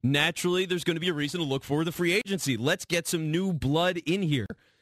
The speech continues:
Let's get some new talent in here. And a conversation that we've been having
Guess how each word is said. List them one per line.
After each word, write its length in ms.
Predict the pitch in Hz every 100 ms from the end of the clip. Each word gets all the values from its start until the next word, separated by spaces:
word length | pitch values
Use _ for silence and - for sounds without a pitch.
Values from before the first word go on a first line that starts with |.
| _ _ _
Let's 200 | - 156
get 120 | - 196
some 140 | 208
new 140 | 208
talent 480 | 202 - 196 220 165
in 100 | 139
here. 300 | 117 104 87 - _ _ _ _ _ _ _
And 220 | 135 151 160
a 80 |
conversation 640 | 139 180 208 196 190 180 175
that 80 |
we've 220 | 160 180 151
been 120 | 175 151 160
having 400 | 156 160 156